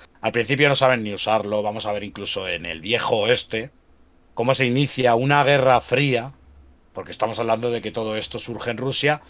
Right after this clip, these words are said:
pero oye, los americanos no iban a ser menos y en el salvaje oeste, pues también empieza a, a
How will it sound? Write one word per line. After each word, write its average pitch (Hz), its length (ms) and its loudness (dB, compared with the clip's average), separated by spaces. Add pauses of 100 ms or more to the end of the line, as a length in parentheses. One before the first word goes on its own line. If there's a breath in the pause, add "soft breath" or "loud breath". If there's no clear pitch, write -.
(180 loud breath)
pero 110 160 4
oye, 135 140 8
los 104 160 0
americanos 104 460 0
no 127 100 2
iban 123 160 4
a 107 80 2
ser 107 200 2
menos 117 300 4
y 117 40 4
en 104 80 2
el 95 280 -2
salvaje 107 460 0
oeste, 123 480 0 (320 soft breath)
pues 123 180 0
también 123 360 4
empieza 127 480 -2
a, - 180 -8
a 95 220 -6